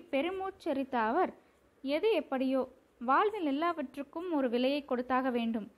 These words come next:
என்பதை நீ கற்றுக்கொண்டு விட்டாய். இதை கற்றுக் கொடுக்கத்தான் ஒளி போராளிகள் முயற்சிக்கின்றனர். பிறகு அவர் அந்த புத்தகத்தை சாண்டியாகோவிடம் திருப்பிக் கொடுத்தார். நாளைக்கு இதே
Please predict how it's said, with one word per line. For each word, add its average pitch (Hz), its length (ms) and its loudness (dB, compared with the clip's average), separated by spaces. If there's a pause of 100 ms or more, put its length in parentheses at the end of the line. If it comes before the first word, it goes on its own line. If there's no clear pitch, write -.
(260)
என்பதை 254 400 2
நீ 302 160 0
கற்றுக்கொண்டு 247 580 -4
விட்டாய். 190 340 -6 (560)
இதை 370 180 -2
கற்றுக் 349 400 0
கொடுக்கத்தான் 294 580 0 (320)
ஒளி 277 280 0
போராளிகள் 277 760 -2
முயற்சிக்கின்றனர். 254 1000 -2 (580)
பிறகு 269 320 0 (100)
அவர் 262 240 0
அந்த 233 240 0
புத்தகத்தை 254 640 -4
சாண்டியாகோவிடம் 294 1000 0
திருப்பிக் 285 380 -6
கொடுத்தார். 208 420 -6 (420)
நாளைக்கு 262 460 2
இதே 247 220 0